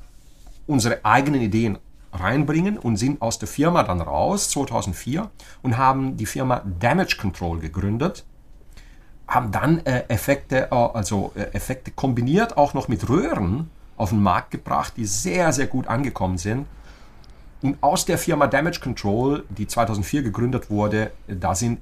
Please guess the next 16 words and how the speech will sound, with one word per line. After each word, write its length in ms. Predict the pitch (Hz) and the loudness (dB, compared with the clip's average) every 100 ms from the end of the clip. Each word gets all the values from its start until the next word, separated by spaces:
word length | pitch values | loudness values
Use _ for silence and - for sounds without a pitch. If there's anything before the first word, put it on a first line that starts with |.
| - | -4
etliche 420 | 165 160 135 131 | -4 -2 -4 -4
dieser 320 | 104 113 110 95 | -2 -2 -2 -2
Superleute 880 | 95 123 202 147 87 82 80 87 | 2 4 4 2 0 0 -4 -6
damals, 640 | 82 82 85 82 85 - - | -4 -4 -2 -4 -4 -6 -6
äh, 200 | 98 85 82 | -6 -4 -6
von 220 | - 85 | -6 -2
Line 180 | 82 110 | 0 0
six 260 | - - 117 | -2 -2 -4
weggegangen. 680 | - 85 76 71 104 180 - - - - - - - - | -4 -4 -2 -2 0 -2 -4 -18 -18 -18 -18 -16 -16 -4
Und 300 | 113 117 113 | 0 2 2
das 260 | 107 - | 0 0
war 180 | 98 120 | -2 0
schwer, 480 | - 123 117 185 190 | 0 0 2 2 2
das 180 | 170 - | 0 -2
nochmal 260 | 147 139 | -2 -2
aufzufangen. 580 | - 165 - - 76 76 | -2 -2 -6 -6 -8 -8